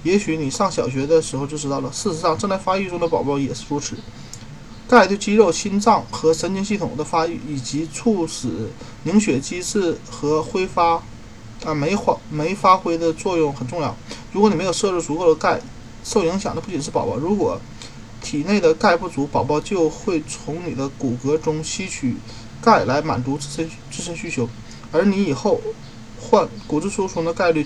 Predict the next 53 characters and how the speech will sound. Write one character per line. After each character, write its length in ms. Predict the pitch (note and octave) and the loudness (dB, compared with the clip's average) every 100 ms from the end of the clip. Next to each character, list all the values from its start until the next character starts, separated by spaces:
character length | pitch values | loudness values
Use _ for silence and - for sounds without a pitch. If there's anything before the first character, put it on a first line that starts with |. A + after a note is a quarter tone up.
| - | 0
将 160 | B3 | 0
会 200 | - F3+ A#2 | 2 -2 -4
升 240 | - - D#3+ | -6 -6 0
高。 220 | C#3 A#2+ - | 2 0 -4
所 180 | - F3+ | -4 -2
以， 140 | - - - - - - - - - - - - - - - - - - - - - | -2 -6 -12 -12 -12 -12 -10 -10 -12 -14 -16 -18 -16 -16 -16 -16 -16 -14 -14 -14 -4
尽 200 | - G3+ | 6 8
量 220 | G#3 F3+ | 8 8
一 100 | G#3 | 4
天 220 | F#3+ F3+ | 0 -2
吃 220 | F#3 - E4+ | -4 -4 -2
四 280 | - A#3 | 2 4
份 220 | G#3 D#3+ C3 | 6 4 6
高 200 | D#3+ D#3+ | 6 6
钙 100 | E3+ | 6
食 140 | C#3 | 2
品， 120 | C#3 B2+ - | -4 -6 -6
以 100 | E3 | 0
满 220 | F3 C3 | 0 0
足 120 | D3 | -2
每 140 | D#3+ | -2
天 140 | C3 D#3 | -2 -4
的 100 | D3+ - - | -6 -8 -8
钙 140 | - F3 | 2 2
需 160 | D3 | 4
求。 160 | C#3 F#2+ - - - - | -2 -4 -6 -14 -16 2
如 80 | G#3+ | 8
果 80 | A3+ | 10
你 140 | E3+ | 8
觉 160 | D#3+ E3+ | 4 4
得 100 | G3+ | 4
每 160 | E3 C3 | 2 0
天 240 | F#3+ F#3 | 0 -2
喝 240 | F#3 G3 F#3 | -2 -4 -2
四 200 | - A3 | 4 4
杯 140 | F#3+ | 4
牛 160 | E3 F#3 | -2 -2
奶 160 | E3+ E3+ | -2 4
胃 180 | A3 D#3+ | 6 6
很 180 | - A2+ | 0 -6
难 160 | B2+ D3 | -4 -2
受， 200 | A3 F3+ - | -2 -4 0
或 80 | G#3+ | 2
者 160 | D#3+ B2 - - - - - - - - - | 2 0 -6 -16 -16 -16 -16 -18 -18 -16 -4
忍 140 | D3+ | -2
受 200 | D3 G#3+ | 4 4
不 100 | G3 | 6
了 140 | F#3 D3+ | 4 2
牛 100 | D#3+ | 0
奶 140 | F3 | 0
的 60 | D3+ | 0
味 120 | F3 | 0
道， 160 | D#3 | 0